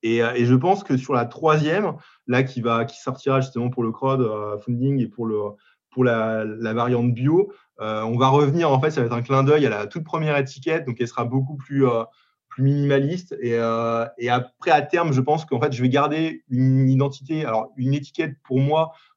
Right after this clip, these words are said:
euh, dans la gamme Maison d'Âme, qui est ma gamme de spiritueux, où j'aurai toujours le sans alcool. Et après, j'aurai, euh, je vais commencer à avoir une étiquette vraiment dédiée, euh, au, que pour la famille des sans alcool, quand je vais commencer à, à taffer vraiment, à développer la gamme et qu'il y aura une vraie, euh,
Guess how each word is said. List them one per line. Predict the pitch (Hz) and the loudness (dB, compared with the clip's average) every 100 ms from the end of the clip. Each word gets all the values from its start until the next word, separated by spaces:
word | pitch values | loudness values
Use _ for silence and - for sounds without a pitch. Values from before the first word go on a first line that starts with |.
| - | -8
euh, | 110 | 0
dans | 131 | 4
la | 131 | 4
gamme | 127 139 139 | 4 4 4
Maison | 113 120 123 131 | 2 2 2 2
d'Âme, | 127 165 160 | 2 0 -2
qui | 151 113 | -8 -6
est | |
ma | 113 | -4
gamme | 113 123 | -2 -2
de | 120 | -4
spiritueux, | 120 123 117 147 | -6 -8 -8 -6
où | 151 | -4
j'aurai | 123 117 | -4 -4
toujours | 117 139 | -4 -4
le | 143 | -2
sans | 135 | 0
alcool. | 127 123 147 170 | -2 0 -2 -2
Et | 123 | -2
après, | 123 156 | -4 -2
j'aurai, | 139 123 120 _ _ _ | 0 0 -2 _ _ _
euh, | 117 | -10
je | 113 | -8
vais | 127 | -2
commencer | 127 127 | -2 0
à | |
avoir | 143 135 | 2 4
une | 127 | 2
étiquette | 127 - 143 | 2 -2 -4
vraiment | 127 127 127 | 0 0 2
dédiée, | 127 131 135 151 - _ _ - | 2 0 -2 -8 -10 _ _ -12
euh, | 104 107 104 104 107 | -6 -4 -4 -4 -6
au, | 113 110 - _ | -8 -12 -14 _
que | - 196 | -2 -2
pour | 160 147 | 0 2
la | 135 | 2
famille | 139 143 | 2 0
des | 139 | 0
sans | 131 127 | 0 0
alcool, | 127 151 160 | 2 2 0
quand | 151 | 0
je | 131 | -4
vais | |
commencer | 120 120 123 139 | -4 -6 -4 -2
à, | 123 107 107 - | -2 -2 -6 -8
à | 113 | -8
taffer | 117 127 135 | -8 -4 -4
vraiment, | 120 117 123 | -4 -2 -2
à | |
développer | 113 110 113 127 | -2 -4 -4 -2
la | 113 | 0
gamme | 127 135 | 2 2
et | 127 | 0
qu'il | - | -4
y | |
aura | 113 | -8
une | 113 | -6
vraie, | 113 127 | -4 0
euh, | 127 | 0